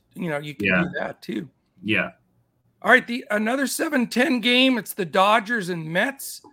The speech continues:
Speaker 1: <clears throat> I don't know why I'm losing my voice today.
Speaker 2: Uh-oh.
Speaker 1: Too many podcasts, I guess.
Speaker 2: <laughs>
Speaker 1: Um, but it's, it's gonna be warm in New York, seventy-nine degrees, wind blowing out to left at thirteen miles an hour.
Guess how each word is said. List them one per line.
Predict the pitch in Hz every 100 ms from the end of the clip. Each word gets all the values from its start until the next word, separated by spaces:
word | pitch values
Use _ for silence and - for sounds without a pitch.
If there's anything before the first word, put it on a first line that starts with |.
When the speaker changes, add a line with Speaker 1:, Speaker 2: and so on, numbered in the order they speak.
| _
Speaker 1:
<clears throat> | _ _ 202
I |
don't | 285 269 208
know | 175 285 269
why | 214
I'm | 208
losing | 214 226 214
my | 196
voice | 160 170 247 -
today. | 170 151 120 110 _ _ _ _ _ _ _ -
Speaker 2:
Uh-oh. | 113 180 180
Speaker 1:
Too | 233
many | 247 247
podcasts, | - 226 214 - 165 131 -
I | 117
guess. | 127 123 - _ _ -
Speaker 2:
<laughs> | 117 - 185
Speaker 1:
Um, | 170 175 165 170 - _
but | 143 185
it's, | 202 - - -
it's | 185
gonna | - 247
be | 269
warm | 240 247 269 285
in | 254
New |
York, | 240 247 262 202
seventy-nine | - - 233 220 220 233 220
degrees, | 180 175 220 226 208 - _ _ _
wind | 170 226 233
blowing | 214 214 208
out | 208 202
to | 170
left | 180 185 190
at | 185 -
thirteen | 196 190 185 180
miles | 180 180 160
an | 156
hour. | 175 180 180